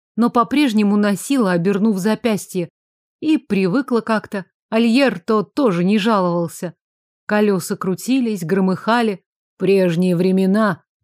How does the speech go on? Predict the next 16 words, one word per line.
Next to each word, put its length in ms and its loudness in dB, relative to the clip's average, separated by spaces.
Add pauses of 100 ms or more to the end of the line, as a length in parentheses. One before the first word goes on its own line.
(160)
К 80 -16
счастью, 520 0
Альер 380 2
не 140 2
стал 340 -2
дразнить 480 0
Альвина 420 0 (320)
и 60 0
остался 560 0
снаружи. 680 -2 (420)
Но 180 0
голос 480 0
я 200 0
его 320 0
слышала 580 0
отчётливо. 680 -2